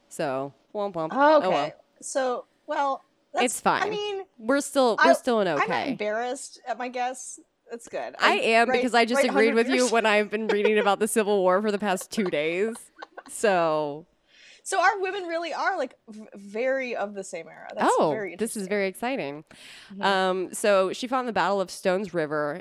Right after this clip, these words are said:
Speaker 1: It was a battle ha-, that had the highest number of casualties on both sides, guys. And her
Speaker 2: Whoa.
Speaker 1: husband, who we're calling Elmer, was killed in the charge that, like, she took part in. They were charging the other side.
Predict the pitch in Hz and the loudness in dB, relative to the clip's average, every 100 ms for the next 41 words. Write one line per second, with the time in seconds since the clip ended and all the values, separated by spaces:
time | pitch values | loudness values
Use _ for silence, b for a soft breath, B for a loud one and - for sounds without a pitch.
0 | - 170 175 175 170 170 185 175 170 165 | -8 -4 -2 -2 0 0 0 -4 -6 -4
1 | 185 175 151 175 160 180 - 180 180 165 | -4 -6 -8 -4 -2 -2 -4 -8 -6 -8
2 | - 156 165 165 175 139 - 156 147 156 | -6 -6 -6 -8 -8 -8 -8 -8 -6 -4
3 | 165 - - 131 107 110 139 139 131 131 | -4 -6 -6 -4 -4 -6 -8 -6 -4 -2
4 | 135 156 - B B B B 175 196 214 | -4 -8 -16 B B B B 2 4 4
5 | 208 185 185 190 202 208 190 196 185 196 | 2 0 -2 -2 -2 -2 -4 -4 -4 -2
6 | - 170 160 160 180 180 - - 240 262 | -2 -2 -2 -4 -4 -6 -8 -4 -2 -2
7 | 240 - 190 220 202 - - 214 175 127 | -4 -4 -4 -2 -6 -6 -8 -2 0 0
8 | 117 160 - 147 135 113 - _ 143 120 | -4 -10 -8 -4 -4 -4 -8 _ -8 -6
9 | - - 170 147 160 - 151 139 160 147 | -8 -8 -8 -8 -12 -8 -6 -4 -6 -6
10 | 127 123 - 156 151 160 156 143 139 147 | -8 -8 -6 -6 -4 -8 -8 -8 -8 -8
11 | 147 135 151 220 | -6 -4 -4 -6